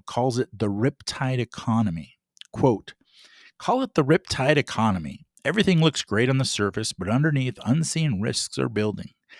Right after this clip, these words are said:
That's according to a provocative new paper out Monday morning from Marble, from Marblegate Asset Management, which focuses on distressed investing and private credit. How it works.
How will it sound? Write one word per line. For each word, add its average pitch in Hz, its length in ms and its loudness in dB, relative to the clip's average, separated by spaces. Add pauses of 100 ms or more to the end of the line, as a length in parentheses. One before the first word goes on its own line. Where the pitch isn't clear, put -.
(320)
That's 139 200 0
according 139 380 2
to 113 120 0
a 101 60 -2
provocative 127 800 -2
new 143 180 2
paper 131 420 -2
out 110 240 -2
Monday 110 360 0
morning 107 400 2
from 95 260 -2
Marble, 123 540 -2 (800)
from 95 180 -4
Marblegate 139 680 -4
Asset 110 420 -6
Management, 127 600 -4
which - 260 -8
focuses 117 600 -4 (360)
on 110 140 -2
distressed 113 640 -2
investing 123 680 -2
and 101 180 -4
private 92 480 -8
credit. - 460 -6 (800)
How 123 180 2
it 135 80 0
works. - 520 0